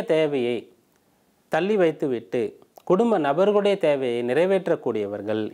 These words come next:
இந்நாளிலே சுய தேவைகளை பூர்த்தி செய்து கொள்வீர்கள். அதே போல உங்களுடைய விருப்ப பாடம் என்னவோ, விருப்பத்துறை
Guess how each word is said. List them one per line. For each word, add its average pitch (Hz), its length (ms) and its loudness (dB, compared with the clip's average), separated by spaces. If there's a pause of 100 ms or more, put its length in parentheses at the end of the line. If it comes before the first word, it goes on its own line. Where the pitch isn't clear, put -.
(120)
இந்நாளிலே 147 640 2 (640)
சுய 156 240 2
தேவைகளை 123 520 -2
பூர்த்தி 123 440 -2
செய்து 104 240 -4
கொள்வீர்கள். 104 560 -6 (560)
அதே 131 220 2 (160)
போல 117 300 -2 (140)
உங்களுடைய 120 360 0 (140)
விருப்ப 185 380 -2 (100)
பாடம் 214 480 0 (120)
என்னவோ, 131 360 0 (120)
விருப்பத்துறை 185 640 0